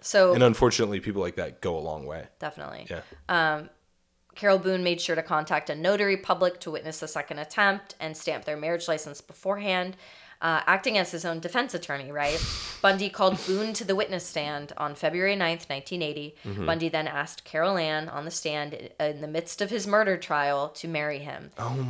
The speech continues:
Speaker 1: She
Speaker 2: my
Speaker 1: agreed,
Speaker 2: God.
Speaker 1: though the transaction wasn't legitimate until Bundy added, "I do hereby marry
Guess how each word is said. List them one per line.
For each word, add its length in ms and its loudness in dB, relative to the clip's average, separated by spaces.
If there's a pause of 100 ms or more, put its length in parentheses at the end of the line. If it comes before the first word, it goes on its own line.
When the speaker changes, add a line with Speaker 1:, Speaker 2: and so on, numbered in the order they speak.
(140)
Speaker 1:
She 120 6
Speaker 2:
my 80 4
Speaker 1:
agreed, 420 0
Speaker 2:
God. 100 -4
Speaker 1:
though 120 4
the 100 0
transaction 580 -2
wasn't 380 -6
legitimate 500 -4
until 200 -6
Bundy 300 -4
added, 380 -2
"I 120 -4
do 180 -8
hereby 400 -4
marry 320 -12